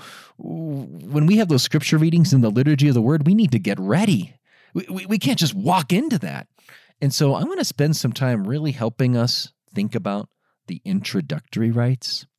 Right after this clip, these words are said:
you know, because the, those opening prayers, it's so important we pray those well. It, it reminds me of, you know, if you hear a speech,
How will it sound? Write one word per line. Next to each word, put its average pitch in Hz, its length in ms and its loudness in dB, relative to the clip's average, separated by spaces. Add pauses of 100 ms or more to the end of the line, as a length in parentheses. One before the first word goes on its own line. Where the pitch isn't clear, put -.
(160)
you 117 100 -2
know, 120 120 4
because 123 300 2
the, 120 180 2
those 131 340 -2
opening 196 400 0
prayers, 104 500 0
it's 85 120 -4
so 117 180 2
important 104 720 0
we 98 180 -4
pray 98 300 -2
those 82 240 -2
well. 76 420 -6 (280)
It, 117 140 -4
it 104 200 -4
reminds 113 420 0
me 113 80 0
of, 92 320 -4
you 92 140 -8
know, 90 40 -6
if 85 120 -10
you 90 100 -2
hear 101 160 -2
a 87 80 -2
speech, - 600 -4